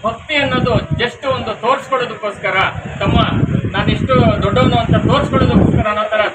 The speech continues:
ತೋರ್ಪಡಿಕೆ ಆಗ್ತಾ ಇದೆ. ದಯವಿಟ್ಟು ನಾನು ಮನವಿ ಮಾಡ್ತೀನಿ, ನಮ್ಮ ಧರ್ಮವನ್ನ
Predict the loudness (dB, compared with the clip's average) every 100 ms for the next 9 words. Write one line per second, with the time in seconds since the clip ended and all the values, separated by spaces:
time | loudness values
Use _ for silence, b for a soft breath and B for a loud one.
0 | -2 -2 0 -2 -2 -4 -4 -8 -2 -2
1 | -2 -6 -4 -2 -2 -4 -2 -2 0 0
2 | 0 -2 0 0 0 -4 -6 -8 -6 -4
3 | -4 -4 0 0 0 -4 0 2 2